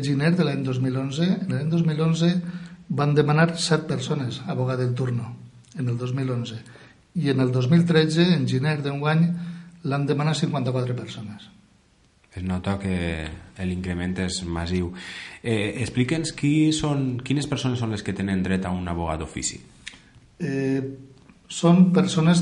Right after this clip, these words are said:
Speaker 1: que no superen el doble del salari mínim en els seus ingressos.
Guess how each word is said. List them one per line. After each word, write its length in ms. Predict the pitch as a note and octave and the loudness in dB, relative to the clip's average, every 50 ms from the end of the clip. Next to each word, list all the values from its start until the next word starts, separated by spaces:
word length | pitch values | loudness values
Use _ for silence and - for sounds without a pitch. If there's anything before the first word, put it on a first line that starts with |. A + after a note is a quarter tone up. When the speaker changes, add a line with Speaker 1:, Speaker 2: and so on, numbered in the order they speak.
| - | 4
Speaker 1:
que 100 | - D#3 | 2 2
no 160 | D3 C#3+ D3+ D3+ | 2 2 2 2
superen 480 | - - D#3 - D#3 D3+ D#3+ D#3+ E3 D#3+ | 2 0 2 2 4 4 4 6 4 4
el 160 | D3+ C#3+ C3 | 4 2 0
doble 280 | C#3 D3 C#3 D3 C#3+ | 0 0 2 2 2
del 160 | C#3+ C#3+ C#3 B2 | 2 2 0 0
salari 300 | - C#3+ C#3 C#3+ C#3 C#3 | 0 0 0 0 0 2
mínim 580 | D3 E3 E3+ D#3+ E3 F3 F#3+ F3 F#3+ - - - - | 4 6 6 8 8 8 8 6 6 2 0 0 -2
en 140 | F3 C3 B2+ | -2 -4 -2
els 120 | C3+ B2+ | -4 -4
seus 200 | - D3 C3 C3+ | -4 -4 -2 -2
ingressos. 720 | C3+ C#3 C#3+ E3 E3+ E3 - D#3+ E3+ F#3+ F3+ - - - - | -4 -2 0 2 2 4 4 4 4 4 2 0 -4 -6 -8